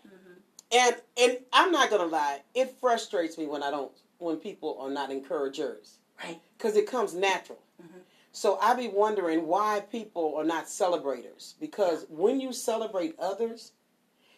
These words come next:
Speaker 2: you get something to celebrate. I just know that to be true.
Speaker 1: Yeah.
Speaker 2: And so why do you think most people don't encourage a lot? Do you feel 'cause they disencourage or discourage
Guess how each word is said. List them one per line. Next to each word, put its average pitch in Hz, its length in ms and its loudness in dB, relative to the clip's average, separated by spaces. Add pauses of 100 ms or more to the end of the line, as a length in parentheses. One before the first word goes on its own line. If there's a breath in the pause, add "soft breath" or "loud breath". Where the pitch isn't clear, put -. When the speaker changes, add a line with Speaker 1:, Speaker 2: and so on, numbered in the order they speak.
(120)
Speaker 2:
you 220 220 -4
get 233 260 -4
something 220 380 -4
to 170 80 -2
celebrate. 170 680 -4 (220)
I 175 60 -6
just 196 300 2
know 160 320 2
that 160 340 -4
to 208 60 -10
be - 180 -10
true. - 380 -6 (180 loud breath)
Speaker 1:
Yeah. - 220 -20
Speaker 2:
And 190 120 2
so 196 180 2
why 214 260 2
do 285 80 -4
you 254 100 -6
think 247 380 -4 (180)
most 196 460 0
people 175 520 -4 (280 soft breath)
don't 196 240 6
encourage 208 520 -2
a 165 60 -4
lot? 127 300 -6
Do 170 80 -8
you 185 120 -12
feel 214 220 -2
'cause 185 160 -6
they 156 120 -2
disencourage 214 840 -4
or 165 60 -6
discourage 220 680 -2